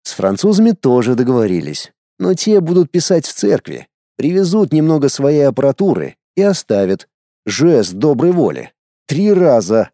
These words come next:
«Ха». Тиражи поменьше. Половинка лимона на английском и четвертинка на испанском. «А нет ли песен на языке Гюго?» Вздохнули в Париже.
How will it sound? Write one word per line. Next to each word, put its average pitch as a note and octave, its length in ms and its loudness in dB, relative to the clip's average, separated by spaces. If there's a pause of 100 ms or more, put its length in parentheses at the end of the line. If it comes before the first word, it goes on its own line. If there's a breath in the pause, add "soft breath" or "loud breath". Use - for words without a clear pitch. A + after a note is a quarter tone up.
«Ха». F#2+ 440 -2 (840)
Тиражи D3 580 0
поменьше. C3+ 680 -2 (480)
Половинка B2 520 0
лимона C#3 420 2
на C#3 140 2
английском C#3 580 0 (240)
и B2+ 160 0
четвертинка F#3 720 0
на G#3 140 4
испанском. F#2+ 680 -4 (1000)
«А E3 140 2
нет A#3 240 2
ли G#3 120 2
песен D#3+ 540 0
на F3+ 40 2
языке G3 360 0
Гюго?» F3 500 0 (440)
Вздохнули G#2 720 0
в - 120 -4
Париже. E3+ 560 -6